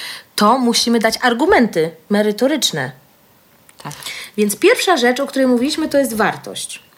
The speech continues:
Speaker 2: Tak.
Speaker 1: Druga rzecz to jest
Speaker 2: W-, czym
Speaker 1: wizerunek.
Speaker 2: się wyróż-, czym się wyróżnia, tak? Mhm.
Speaker 1: Nie, to jest do wartości, czyli
Speaker 2: Okej.
Speaker 1: jaką wartość wnoszę, jakie problemy, jakie potrzeby rozwiązuję i w czym jestem inny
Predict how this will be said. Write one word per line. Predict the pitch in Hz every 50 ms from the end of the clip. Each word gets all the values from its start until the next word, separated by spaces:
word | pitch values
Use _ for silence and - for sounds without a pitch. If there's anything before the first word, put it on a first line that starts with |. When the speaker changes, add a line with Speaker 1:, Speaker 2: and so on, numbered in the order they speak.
| _ - - -
Speaker 2:
Tak. | 151 143 - - - - _ -
Speaker 1:
Druga | 180 220 277 349 370 339 330 277
rzecz | 208 175 165 170 202 214 - - - - _ _ _ _ _ _ _ _ _ _ -
to | - 226 226
jest | 233 220 220 214 214 - - - - - - _ _ _ _ _ _ _ _ _ _ _ _ _ _ _ _ _ _ _ _ - - - - - - -
Speaker 2:
W-, |
czym | 214 180 - _ _ _
Speaker 1:
wizerunek. | 180 185 180 240 254 226 202 233 220 190 185 160
Speaker 2:
się | 147
wyróż-, | 143 - _ - -
czym | - 175 165
się | - 180 170
wyróżnia, | 175 165 165 151 147 139 143 -
tak? | 214 - -
Mhm. | - 180 156 170 214 247 254 - - -
Speaker 1:
Nie, | 202 180 - - - - - _ _ _ -
to | 330 381 466
jest | 440 403 -
do | 339 311
wartości, | 320 320 262 - 220 185 175 - - - 165
czyli | - - 185 185 170
Speaker 2:
Okej. | 143 143 196
Speaker 1:
jaką | 208 294 349 349 - 370 320
wartość | 269 269 254 262 233 208 196
wnoszę, | 208 202 196 185 - 202
jakie | 208 208 208 214
problemy, | 202 208 214 196 226 269 302 302 269
jakie | 247 226 208 214 - 214
potrzeby | - 202 190 - - 285 294 262 269
rozwiązuję | 233 208 196 185 190 185 180 170 185 208 240 262
i | - - 247
w | 202 - -
czym | - - 349 339 320
jestem | 302 294 - - - 269 254 247 - -
inny | 233 262 285 285 269 233 208 196 196 196 202 233 302 381